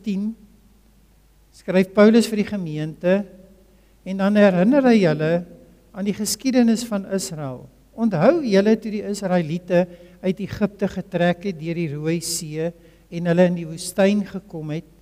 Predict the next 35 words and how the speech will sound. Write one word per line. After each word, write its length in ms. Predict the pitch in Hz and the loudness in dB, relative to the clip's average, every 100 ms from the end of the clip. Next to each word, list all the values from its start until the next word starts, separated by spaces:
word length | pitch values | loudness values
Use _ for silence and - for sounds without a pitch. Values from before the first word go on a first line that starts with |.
| _ _ _ _ - | _ _ _ _ -10
En 160 | 180 | -8
daardie 440 | 160 156 196 233 247 | -2 4 4 4 0
woestyn 580 | 220 - - 208 208 202 | -2 -4 0 4 4 2
was 200 | 170 - | -2 -4
nie 100 | 220 | -10
'n 60 | 202 | -10
sandwoestyn 1080 | - - 208 208 - 160 151 - 160 151 156 | -8 -2 0 0 -6 -16 -16 -8 -6 -6 -8
nie, 160 | 170 180 | -12 -10
dit 240 | 160 160 | -10 -8
was 260 | 160 160 - | -6 -6 -8
'n, 440 | 196 170 160 156 - _ _ - | -6 -2 -2 -4 -12 _ _ -14
'n 80 | 180 - | -14 -2
klipwoestyn. 1040 | 262 - - - 170 160 - - 151 120 120 _ _ _ _ _ | 2 2 -2 -20 -16 -14 -14 -10 -10 -10 -16 _ _ _ _ _
Dit 80 | 165 | -16
was 120 | 165 | -8
net 200 | 214 - | -8 -4
klippe. 360 | 214 208 - - _ _ _ _ _ _ _ _ _ _ | -4 -4 -6 -18 _ _ _ _ _ _ _ _ _ _
Daar 100 | 151 | -12
was 140 | 156 175 | -10 -4
niks 220 | 196 - | -4 -4
gegroei 480 | 196 - 202 196 156 | -16 -10 -2 0 -2
nie, 160 | 127 - | -6 -18
dit 80 | - | -20
is 60 | |
net 140 | 185 180 | -18 -18
klippe. 340 | - 190 - - - _ _ _ _ _ _ _ _ _ _ _ _ | -4 -4 -4 -20 -20 _ _ _ _ _ _ _ _ _ _ _ _
Waar 300 | 147 190 285 | 0 4 4
sou 260 | 285 262 254 | 4 4 8
hulle 180 | 240 220 | 8 8
water 460 | 175 170 180 190 | 4 4 2 -4
kry? 380 | - 175 151 123 - _ _ _ _ _ _ _ _ | -8 -8 -6 -8 -14 _ _ _ _ _ _ _ _
En 120 | 160 | -12
hulle 200 | 165 165 | -8 -8
het 160 | 165 - | -10 -20
ge-, 120 | 160 | -20